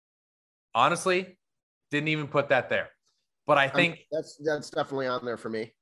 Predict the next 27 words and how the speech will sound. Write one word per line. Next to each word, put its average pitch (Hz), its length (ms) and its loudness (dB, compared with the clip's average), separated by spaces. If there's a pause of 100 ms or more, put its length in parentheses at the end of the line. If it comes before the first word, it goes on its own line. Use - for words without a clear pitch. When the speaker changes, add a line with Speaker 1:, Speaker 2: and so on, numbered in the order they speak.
Speaker 1:
success - 560 -2 (320)
obviously 131 460 2
matters, 110 540 -2 (360)
but 143 100 6
I 139 100 4
think 160 200 -6
success, - 420 0
as 117 140 -8
much 185 260 2
as 147 260 -4
success 127 600 -8 (260)
contributes 127 420 -4
to 120 60 -14
being 120 180 -6
beloved, 127 480 0 (240)
it 127 120 -14
contributes 117 420 -6
to 120 60 -10
being 107 240 -8
hated, 107 380 -2
which 95 140 -12
I'll 101 100 -4
talk 98 200 -2
about 98 120 -4
in 95 60 -6
a 104 40 -6
moment. 113 220 -8